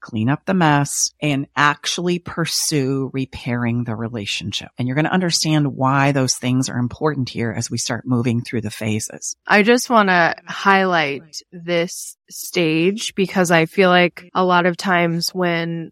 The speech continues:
Speaker 2: we are talking about affairs on social media, which we do a lot, people miss this part of what you're saying and they think that,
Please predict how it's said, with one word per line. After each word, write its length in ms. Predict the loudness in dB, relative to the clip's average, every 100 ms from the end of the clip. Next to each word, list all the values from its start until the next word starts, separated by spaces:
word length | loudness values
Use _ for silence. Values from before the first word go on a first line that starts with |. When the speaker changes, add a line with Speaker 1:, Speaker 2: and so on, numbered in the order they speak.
| _
Speaker 2:
we 280 | -14 -10 -2
are 220 | 0 0
talking 480 | 0 2 2 2 -2
about 200 | 0 0
affairs 340 | -2 -2 -2 -2
on 140 | -4
social 340 | -4 -6 -4
media, 460 | -4 -4 -2 0 0
which 200 | -2 -6
we 80 | -10
do 220 | -6 -6
a 40 |
lot, 460 | -2 4 6 4 2
people 420 | -4 -4 -2 -2
miss 320 | -2 0 -2 0
this 180 | -4
part 260 | -2 0 0
of 60 | 0
what 160 | -2
you're 120 | -2 -4
saying 480 | -2 -2 -2 -4
and 160 | -8 -6
they 220 | -6 -8
think 520 | -10 2 4 4 0
that, 320 | 2 4 4